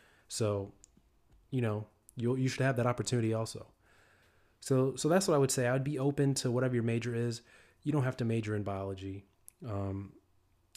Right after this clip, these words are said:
like, like you were saying, if you're, unless you're getting a P H D or med school or becoming a nurse or something, um, biology is just an okay major. Um, you can't really go out and make money with it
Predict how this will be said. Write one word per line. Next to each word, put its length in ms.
like, 160
like 200
you 60
were 60
saying, 420
if 260
you're, 60
unless 180
you're 60
getting 160
a 40
P 160
H 180
D 280
or 60
med 240
school 500
or 80
becoming 340
a 60
nurse 300
or 60
something, 400
um, 500
biology 680
is 380
just 200
an 60
okay 340
major. 420
Um, 100
you 60
can't 220
really 180
go 140
out 120
and 80
make 160
money 240
with 200
it 120